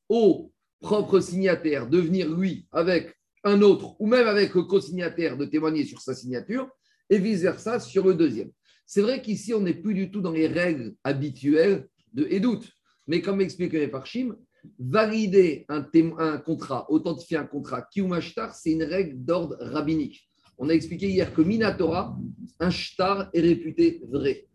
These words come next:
C'est les Chachamim qui ont dit on doit suspecter shtar mezouyaf, on doit suspecter que le contrat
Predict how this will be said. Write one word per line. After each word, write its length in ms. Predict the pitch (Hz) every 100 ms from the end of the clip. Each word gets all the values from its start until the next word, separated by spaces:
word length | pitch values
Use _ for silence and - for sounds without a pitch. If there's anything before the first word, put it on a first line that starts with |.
| _ _
C'est 160 | _ 131
les 120 | 127
Chachamim 580 | 143 143 131 170 226 233
qui 160 | -
ont 120 | 190 170
dit 140 | 175
on 100 | 220
doit 200 | 170 165
suspecter 680 | - 190 - - 156 - 196
shtar 360 | - - 170
mezouyaf, 580 | 160 156 127 131 160 180 - _ -
on 100 | 165
doit 120 | 175
suspecter 640 | 175 160 - 156 - 190
que 100 | 185
le 280 | 160 160 156 _
contrat 520 | - 156 - 190 190